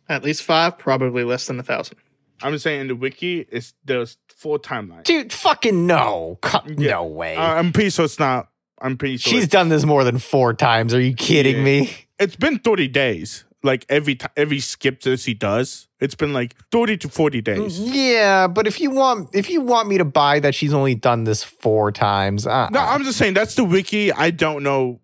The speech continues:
Speaker 2: actual the number.
Speaker 1: That's what we see.
Speaker 2: Yeah,
Speaker 1: Four times.
Speaker 2: we see four.
Speaker 3: Yeah.
Speaker 2: We see four different timelines.
Speaker 3: Uh, but we, we get introduced to Nerdy Homura. What's this all about, huh? Uh, Madoka escort,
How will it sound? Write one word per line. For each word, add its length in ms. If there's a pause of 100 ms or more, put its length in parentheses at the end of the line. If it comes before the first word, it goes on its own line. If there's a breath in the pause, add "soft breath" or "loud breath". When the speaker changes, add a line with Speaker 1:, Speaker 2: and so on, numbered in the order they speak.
Speaker 2:
actual 320
the 120
number. 200
Speaker 1:
That's 180
what 140
we 80
see. 420 (480 soft breath)
Speaker 2:
Yeah, 180
Speaker 1:
Four 160
times. 160
Speaker 2:
we 100
see 300
four. 400
Speaker 3:
Yeah. 160
Speaker 2:
We 80
see 260
four 240
different 320
timelines. 420 (140)
Speaker 3:
Uh, 340
but 140
we, 180 (100)
we 180
get 140
introduced 460
to 120
Nerdy 300
Homura. 680
What's 220
this 240
all 180
about, 340
huh? 280 (400 loud breath)
Uh, 320
Madoka 840
escort, 640